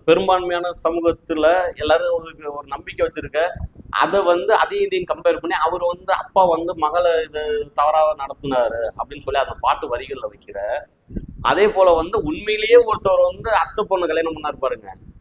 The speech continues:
இவரு பெரியார், தந்தை பெரியார் அவர்கள், அதை பத்தி என்னன்னு நீ பேச மாட்டேங்கிற. சரி இதுதான் போகட்டும்னு பார்த்தா அந்த பின்னாடி இருக்கிறார்கள்ல இந்த சுபவீர பாண்டியன் அப்படின்னு சொல்லிட்டு அண்ணன், நம்ம மதிப்புக்கு மரியாதைக்குரிய அண்ணன் அவர்கள், அவங்க என்ன செய்யறாங்க அப்படின்னு பாத்தீங்கன்னு வச்சுக்கோங்களேன்,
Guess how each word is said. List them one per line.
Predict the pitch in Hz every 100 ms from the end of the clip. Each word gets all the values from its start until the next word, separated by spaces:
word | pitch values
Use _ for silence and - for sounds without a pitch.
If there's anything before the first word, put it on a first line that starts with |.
| - - 180
இவரு | 175 170 165 156 156 151
பெரியார், | 143 175 180 113 -
தந்தை | 147 160 139
பெரியார் | 135 147 143 110
அவர்கள், | 98 - _ - _ _ - - - - _ -
அதை | 160 208
பத்தி | 185 202
என்னன்னு | 170 156 156 147
நீ | 135
பேச | 139 147
மாட்டேங்கிற. | 139 113 101 - - 110 160 - _ - - -
சரி | 220 180
இதுதான் | 190 233 240
போகட்டும்னு | 202 208 202 196
பார்த்தா | 165 185
அந்த | 180
பின்னாடி | 208 240 208
இருக்கிறார்கள்ல | 202 - 143 131 113 101 - _ _
இந்த | - 151 143
சுபவீர | 185 202 196 170
பாண்டியன் | - 156 165 156
அப்படின்னு | 147 135 135
சொல்லிட்டு | 131 131
அண்ணன், | 123 131 123
நம்ம | 120 117
மதிப்புக்கு | 117 131 139 135
மரியாதைக்குரிய | 123 123 123 120 113 104
அண்ணன் | 104 107 95
அவர்கள், | 92 98 151 - - _ -
அவங்க | 160 233 226
என்ன | 220 214
செய்யறாங்க | 190 165 156
அப்படின்னு | 143 143 131
பாத்தீங்கன்னு | 127 135 123
வச்சுக்கோங்களேன், | 113 110 135